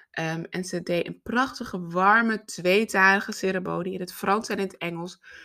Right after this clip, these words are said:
Precies hoe het bruidspaar het wilde. Dus dat is ook een manier hoe je het, eh, kan oplossen. Nou,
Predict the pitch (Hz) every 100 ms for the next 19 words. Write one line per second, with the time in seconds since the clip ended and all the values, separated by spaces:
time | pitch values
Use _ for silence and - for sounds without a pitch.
0 | - - 175 180 - 220 220 214 190 190
1 | 180 180 170 - 170 175 160 - 165 160
2 | - - _ - - - 214 208 277 262
3 | - 208 208 190 175 170 165 180 180 165
4 | 160 - - 160 160 170 175 - - -
5 | - - - 208 _ _ _ - - -
6 | 247 226 - -